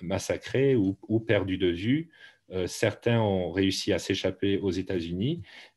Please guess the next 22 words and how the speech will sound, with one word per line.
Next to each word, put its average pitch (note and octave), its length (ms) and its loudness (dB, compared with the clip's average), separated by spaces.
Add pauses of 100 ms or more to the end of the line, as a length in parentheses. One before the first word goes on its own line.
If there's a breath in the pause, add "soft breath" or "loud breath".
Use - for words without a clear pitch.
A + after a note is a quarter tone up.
mais G#2 300 2
elle, D#3 520 2 (540 soft breath)
euh, F2+ 180 -2
donc F2+ 220 -4
très - 160 0
jeune, C#3 480 2
a G2+ 100 2
été G#2+ 320 2
adoptée G2+ 480 2
par G#2+ 220 0
une F#2+ 100 2
famille F#2+ 380 0
turque, C3+ 500 -4 (140)
euh, F2 500 -4
euh, E2 360 -6 (440)
dans G2+ 140 0
la G2 120 2
région, F2+ 520 -2 (420 soft breath)
euh, G2+ 60 -6
pas A2 340 2
à F#2+ 40 2
Ha-, G2+ 320 2